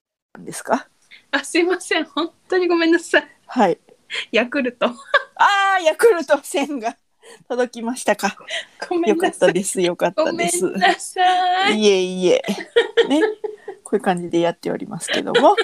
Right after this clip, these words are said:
Speaker 1: <laughs> じゃあ、その自意識を、こう、
Speaker 2: <laughs>
Speaker 1: そのなんか芸能人側？
Speaker 2: はい。
Speaker 1: いや、その芸能人カテゴリーにいつから入れていくのかという話をね、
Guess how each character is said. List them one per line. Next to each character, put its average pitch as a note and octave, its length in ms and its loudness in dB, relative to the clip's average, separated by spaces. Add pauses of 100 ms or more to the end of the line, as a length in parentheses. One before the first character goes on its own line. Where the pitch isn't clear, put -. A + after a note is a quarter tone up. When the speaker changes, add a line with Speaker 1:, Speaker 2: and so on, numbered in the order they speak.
(120)
Speaker 1:
<laughs> G#4 180 -8
じ A#3+ 100 6
ゃ A3 40 6
あ、 - 20 2 (100)
そ F#3+ 200 0
の F#3+ 100 2
自 F#3+ 220 0
意 C4+ 140 8
識 - 340 -4
を、 C4 240 4 (280)
こ F#3 160 4
う、 B3+ 40 4 (520)
Speaker 2:
<laughs> - 400 -20
Speaker 1:
そ - 120 -8
の E3+ 60 -4
な F3 100 -6
ん - 20 -10
か D#3 100 -6
芸 A3+ 320 6
能 C4+ 240 2
人 C4+ 240 0
側？ C4+ 380 4 (440)
Speaker 2:
は G#3+ 120 -4
い。 F#3+ 160 -8 (880)
Speaker 1:
い - 80 -2
や、 B3+ 60 0
そ A3+ 140 -2
の F#3+ 260 -10
芸 A#3 160 2
能 C4 140 2
人 C#4 260 -2
カ D4 140 -4
テ D4+ 160 0
ゴ C#4 140 6
リ G#3+ 180 -2
ー - 20 -6
に D4 280 -4 (320)
い D#4 120 2
つ - 200 -6
か A#4+ 160 0
ら B4+ 120 6
入 B3 100 2
れ G#3 100 4
て - 180 -4
い F#3+ 80 -6
く - 120 -10
の C#3 120 -8
か - 140 -2
と - 140 -6
い - 80 0
う F3+ 40 -6
話 - 400 -8
を - 80 -10
ね、 F#4 200 0